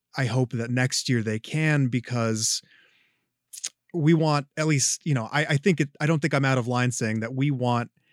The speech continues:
everyone's voice to be heard. We want everyone to be able to have a say, where it's, if you love this hobby, if you love collecting this stuff, your voice is valid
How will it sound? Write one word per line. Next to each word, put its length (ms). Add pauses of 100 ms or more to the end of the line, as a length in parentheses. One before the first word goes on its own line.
(280)
everyone's 680
voice 400
to 120
be 160
heard. 520
We 100
want 380
everyone 640
to 100
be 180
able 220
to 120
have 260
a 80
say, 400
where 280
it's, 280 (560)
if 180
you 140
love 560
this 240
hobby, 480
if 100
you 160
love 240 (420)
collecting 680
this 140
stuff, 420 (500)
your 320
voice 400
is 140
valid 680